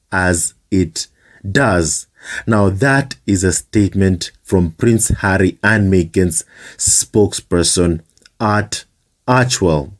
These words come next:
And I love Prince Harry. I love Prince Harry and Meghan for every single thing that they do. I mean, I'm grateful to them for this, talking to Spotify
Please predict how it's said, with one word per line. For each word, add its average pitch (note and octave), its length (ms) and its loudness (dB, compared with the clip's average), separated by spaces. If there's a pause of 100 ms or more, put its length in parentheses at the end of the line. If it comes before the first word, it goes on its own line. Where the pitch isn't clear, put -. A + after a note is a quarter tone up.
(720)
And E3+ 140 2
I E3+ 40 6
love F3 280 4
Prince G#2 260 0
Harry. E2 360 0
I A2 180 2
love A2 500 2 (440)
Prince A2 280 0
Harry G2 380 2
and F2 200 0
Meghan D#2 380 -2
for - 220 -2
every G#2 220 2
single F2+ 320 0
thing F2 220 -2
that D#2 160 -4
they D2 140 -2
do. C2+ 260 -6 (440)
I G#2+ 100 -2
mean, G#2 360 2 (1600)
I'm B2+ 200 2
grateful B2+ 440 2
to G2 140 -2
them F2+ 460 -2
for F#2+ 480 0 (680)
this, G#2+ 560 0 (880)
talking B2 280 2
to G#2+ 140 -6 (240)
Spotify F2 600 -2